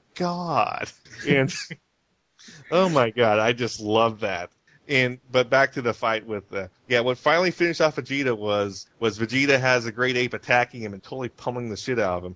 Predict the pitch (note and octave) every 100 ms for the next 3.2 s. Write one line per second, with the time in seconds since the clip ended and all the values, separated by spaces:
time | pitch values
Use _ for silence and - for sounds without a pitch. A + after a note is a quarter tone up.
0 | - A2 A2+ B2 A2 G#2 B2+ C3 C#3 A2+
1 | B2+ B2 B2+ A#2 A2 - C#3 B2 - C3
2 | G#2+ G2 A2 G2 G#2 A#2 A#2 - A2 A2
3 | G#2+